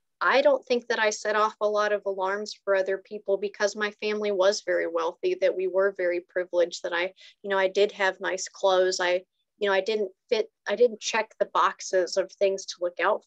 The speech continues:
for, but on the inside, you know, I'm absolutely falling apart. Um, and so today, kind of going off, like, what you were talking about, like, that feeling of apartness and unable to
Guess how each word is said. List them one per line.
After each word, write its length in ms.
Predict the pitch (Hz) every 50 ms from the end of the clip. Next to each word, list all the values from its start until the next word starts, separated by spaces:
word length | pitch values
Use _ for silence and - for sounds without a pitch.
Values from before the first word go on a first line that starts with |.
| _ -
for, 200 | 185 190 190 190
but 100 | 202 190
on 140 | 185 180 185
the 140 | 180 196 208
inside, 480 | 220 254 240 - - 196 185 190 185
you 80 | 196 196
know, 100 | 190 185
I'm 120 | 185 180
absolutely 760 | - 175 185 180 - - 180 165 175 175 175 165 170 165 - _
falling 320 | - 151 147 160 156 - -
apart. 500 | - _ - - - 165 - - - - _ _ _ _ _ _ _ _ _ -
Um, 420 | 170 175 175 165 160 156 185 185 190 _ _ _ _ _ _ _ _ _ _ _ _ _ _ _ _ -
and 160 | - 214 208
so 580 | - - - 214 208 208 202 202 202 202 196 - - - _ _ _ _ -
today, 640 | - 214 202 - 202 214 247 247 226 214 208 208 208 -
kind 180 | - 214 214 214
of 140 | 196 - -
going 320 | 202 202 202 202 202 202
off, 200 | 196 196 196 196 - -
like, 140 | 190 190 190
what 180 | - 208 196 -
you 140 | 202 202 190
were 300 | 180 175 180 185 196 - _ _ _ _ _ _ _ -
talking 440 | - 202 262 254 - - 202 202 185
about, 380 | 180 185 185 180 196 208 -
like, 160 | 196 190 190 -
that 240 | 190 190 190 - - _ _ _ _ _ _ _ -
feeling 500 | 208 226 262 269 233 220 214 208 208 196
of 300 | 190 190 196 196 190 - _ _ _ _ _ _ _ _ _ - 196 - _ _ _ _
apartness 600 | - 202 226 262 254 - 208 196 208 208 - -
and 240 | 196 196 196 196 190 - _ -
unable 420 | 202 220 233 233 226 220 - 196
to 100 | 196 196